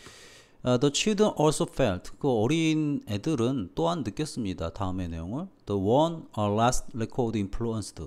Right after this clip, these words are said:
<clears throat> 이기고 승패의 기록은 influenced, 영향을 끼쳤던 것입니다.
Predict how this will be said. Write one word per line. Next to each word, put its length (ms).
<clears throat> 840
이기고 420
승패의 600
기록은 580
influenced, 640
영향을 440
끼쳤던 480
것입니다. 580